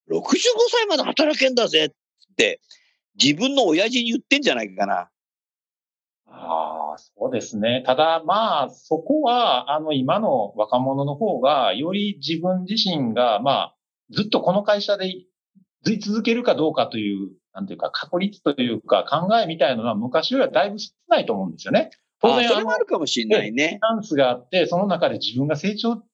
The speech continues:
Speaker 2: していけるんであれば、この会社でずっと働き続けるということは、当然頭の片隅にはあるかもわからないですけど、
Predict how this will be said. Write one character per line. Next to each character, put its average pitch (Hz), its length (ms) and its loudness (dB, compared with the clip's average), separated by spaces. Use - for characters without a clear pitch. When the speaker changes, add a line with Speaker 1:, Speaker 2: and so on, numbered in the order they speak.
Speaker 2:
し - 100 0
て 220 100 2
い 226 80 0
け 240 140 -4
る 240 100 -2
ん 214 40 -2
で 135 100 2
あ 110 60 0
れ - 100 -4
ば、 110 380 0
こ 139 100 0
の 127 340 0
会 110 160 2
社 131 100 0
で 170 80 0
ず 135 140 -4
っ - 20 -20
と 127 80 2
働 117 340 0
き - 60 -20
続 107 160 -6
け 110 100 0
る 135 140 0
と 143 80 -4
い 120 100 0
う 117 60 -2
こ 98 120 -2
と 104 80 0
は、 90 100 4
当 202 120 2
然 196 120 2
頭 190 200 0
の 185 80 -2
片 226 200 -2
隅 247 200 0
に 285 80 0
は 156 60 2
あ - 20 0
る 147 80 -4
か 135 80 0
も 110 80 -2
わ - 40 -2
か 113 80 2
ら 104 80 -2
な 92 100 0
い - 20 -4
で 85 80 -8
す - 80 -14
け - 100 -16
ど、 98 300 2